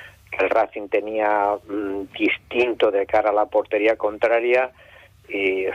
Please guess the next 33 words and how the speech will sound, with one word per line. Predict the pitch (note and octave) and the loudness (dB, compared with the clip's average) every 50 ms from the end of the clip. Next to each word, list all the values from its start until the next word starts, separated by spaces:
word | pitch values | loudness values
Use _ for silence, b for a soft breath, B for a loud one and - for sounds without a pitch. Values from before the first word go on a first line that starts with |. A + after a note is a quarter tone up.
| - | -4
sea, | - - - | -4 -4 -2
por | - G#2 F#2+ | 0 0 0
lo | F#2 G2+ | 0 0
menos | A2 A#2 A#2+ A#2 - - | 0 0 0 0 0 0
cerca | C#3 A#2+ A2+ G#2+ - A2 | 0 0 0 0 2 2
del | G#2 G#2+ G#2 A2 | 2 2 2 2
área, | A2+ A#2+ A#2 A#2+ B2 B2+ B2+ A#2+ | 2 2 2 2 2 2 2 0
que | - G#2+ | 0 -2
hacía | F2+ - - A2+ G2+ | -4 -2 -2 -2 -2
cosas | - - G#2 - A2+ G#2 - | -2 -4 -4 -2 -4 -2 -2
distintas, | A#2+ A2 - - - C3 B2+ B2+ A#2 - B2+ B2 - - - | -2 -4 -4 -4 -4 -2 -2 -2 0 0 0 -2 -2 -4 -4
que | - G2 | -4 -4
podía | - - F#2+ F#2 G#2+ A2 - - | -2 -2 0 0 2 0 0 0
sorprender | A2+ G#2 F#2+ - G#2 G#2+ G#2+ A2 A#2 B2+ B2+ C3 C3+ B B B B B B B - | -2 -2 -2 0 -2 -2 0 2 2 4 4 4 2 B B B B B B B -4
en | G2+ F#2+ - | -4 -4 -4
sus | - G#2+ - | -4 -4 0
acciones, | A#2 G#2+ - - - B2 B2 A#2+ B2+ C3 C3+ B2+ - - - - _ _ - - | 0 -2 -2 0 0 0 0 0 0 0 -2 -2 -4 -8 -20 -20 _ _ -12 -8
y | G2+ F#2+ | -6 -2
bueno, | F#2 F#2+ G2+ G2 F#2+ F#2 F2+ E2+ - - | 0 2 2 2 0 -2 -4 -4 -6 -6
por | - - | -2 0
lo | F2+ F#2+ | 0 0
menos | G2+ G#2+ G#2+ A2 A2+ A2+ - - - - - G2 | 0 0 0 2 2 2 0 -6 -14 -16 -12 -6
le | F#2 F#2 F#2 | -2 0 0
han | F#2+ G2 F#2 | 0 2 0
puesto | G#2 G2+ - - G2+ | 0 0 0 2 2
de | G2 G2 F#2+ | 2 2 2
principio | - G2 G2 F#2 - - A#2 A2 D#2 - A2+ A2 A2 A2 G#2+ G#2+ G#2 G2 | -2 -4 -6 -6 -2 -2 -2 -2 0 0 2 2 4 4 2 2 0 0
y, | F#2 F2+ F2+ F2+ F2+ - - - B B B B B B B B B B | -2 -4 -4 -6 -8 -8 -10 -14 B B B B B B B B B B
y | - F#2 F#2+ | -2 0 2
la | F#2 F#2 F#2 | 2 2 2
verdad | G2 G2 G2+ G#2 | 2 4 2 2
es | F#2+ - | 0 0
que | - - G2 G2 F#2+ F#2+ F#2 F2+ F2+ F2+ F#2 | 0 0 2 4 4 4 2 2 0 0 -2